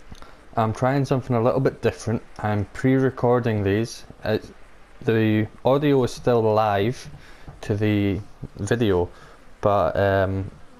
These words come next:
I'm going to start pre-recording these, uh, and just see where it goes. Uh, hopefully it makes it a little bit easier.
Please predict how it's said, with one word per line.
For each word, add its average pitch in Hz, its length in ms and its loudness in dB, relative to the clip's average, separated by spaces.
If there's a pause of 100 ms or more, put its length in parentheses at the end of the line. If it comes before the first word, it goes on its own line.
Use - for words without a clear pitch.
I'm 101 280 -2
going 101 160 0
to 101 80 -6
start 110 320 0
pre-recording 107 640 2
these, 101 400 -2 (580)
uh, 101 420 2 (4000)
and 104 440 -2 (1000)
just - 240 -6
see 104 160 2
where 107 180 2
it - 60 -2
goes. 135 480 0 (520)
Uh, 104 440 2 (160)
hopefully 117 300 0
it 104 60 2
makes 107 240 -4
it - 80 -8
a - 20 -6
little 113 160 0
bit - 140 -6
easier. 107 420 2